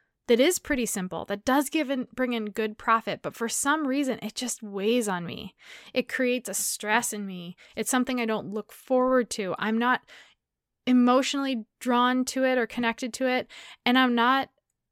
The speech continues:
energetically excited about it. So it might be something that drives profit, drives visibility,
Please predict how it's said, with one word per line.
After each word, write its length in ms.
energetically 1120
excited 680
about 320
it. 140
So 260
it 100
might 280
be 100
something 680
that 320
drives 480
profit, 560
drives 500
visibility, 800